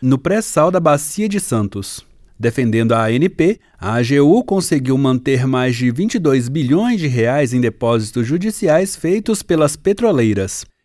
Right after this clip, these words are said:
Esses valores vão continuar bloqueados até o fim da disputa, que está sendo analisada pelo Tribunal Arbitral da Câmara de Comércio Internacional. O caso começou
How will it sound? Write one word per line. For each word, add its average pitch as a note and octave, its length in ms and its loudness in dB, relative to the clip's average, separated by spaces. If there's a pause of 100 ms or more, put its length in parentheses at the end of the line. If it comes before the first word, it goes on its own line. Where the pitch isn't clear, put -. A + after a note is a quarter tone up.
Esses A#2+ 400 0
valores D#3 600 2
vão C3 180 0
continuar B2 460 -2
bloqueados D3 520 -2
até F#3 220 -2
o A#3+ 80 0
fim A#3+ 180 -2
da B3+ 120 2
disputa, A2 580 -4 (220)
que C3 80 2
está B2 260 2
sendo B2 320 0
analisada B2+ 560 2
pelo A#2 220 -2
Tribunal A#2 420 0
Arbitral B2 480 -2
da F#3 140 -2
Câmara G#3 420 -2
de - 80 -12
Comércio F3 640 -2
Internacional. G3+ 840 -2 (320)
O A2+ 140 -6
caso B2 240 -2
começou E3+ 540 0